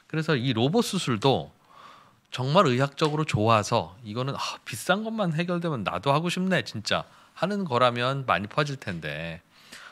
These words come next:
혹시 미국의 의료 시장의 뭔가 독특함 때문에 의-, 미국에서만 퍼지고 있는 거라면 이건 또 이제 또 다른 문제라서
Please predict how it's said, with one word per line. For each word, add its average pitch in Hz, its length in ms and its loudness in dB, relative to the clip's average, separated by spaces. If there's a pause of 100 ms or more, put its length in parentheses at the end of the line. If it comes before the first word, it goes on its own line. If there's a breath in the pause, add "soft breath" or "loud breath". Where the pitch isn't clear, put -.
(140 loud breath)
혹시 - 380 -6
미국의 151 500 -2
의료 127 340 0
시장의 127 460 -4
뭔가 107 300 -4
독특함 - 560 -4
때문에 175 400 -2
의-, 123 320 -2
미국에서만 143 600 0
퍼지고 196 420 0
있는 151 180 -2
거라면 123 320 0
이건 110 300 -2
또 151 80 -4
이제 131 160 -4
또 170 140 -4
다른 170 200 4
문제라서 80 720 -6